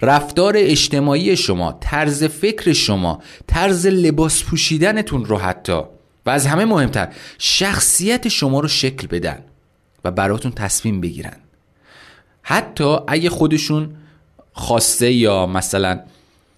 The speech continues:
آگاهانه این کار رو برای شما انجام ندن. اگه می‌خواید از این موضوع مطلع بشید و مطمئن بشید که این چیزی که می‌گم درسته، سه تا از بهترین دوستانی که دارید و باهاشون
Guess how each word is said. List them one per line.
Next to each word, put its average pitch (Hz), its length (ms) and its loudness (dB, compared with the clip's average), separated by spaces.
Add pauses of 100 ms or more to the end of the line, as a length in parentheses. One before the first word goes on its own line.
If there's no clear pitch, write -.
(720)
آگاهانه 120 640 2
این 156 160 0
کار 131 200 0
رو 131 60 2
برای 101 240 2
شما 101 240 -2
انجام 87 520 -2
ندن. - 240 -12 (1080)
اگه 214 240 -2
می‌خواید 180 340 2
از 143 140 2
این 151 80 2
موضوع 139 280 2
مطلع 135 360 0
بشید 143 640 -4 (300)
و 104 340 2 (400)
مطمئن 143 720 2
بشید 131 340 0
که 127 100 -4
این 143 220 -4
چیزی 123 240 -6
که 113 120 -4
می‌گم 107 320 0
درسته، 101 720 0 (640)
سه - 240 2
تا 262 120 2
از 208 160 2
بهترین 151 420 2
دوستانی 175 480 0
که 147 120 0
دارید 127 600 2
و 113 300 2 (360)
باهاشون 170 460 0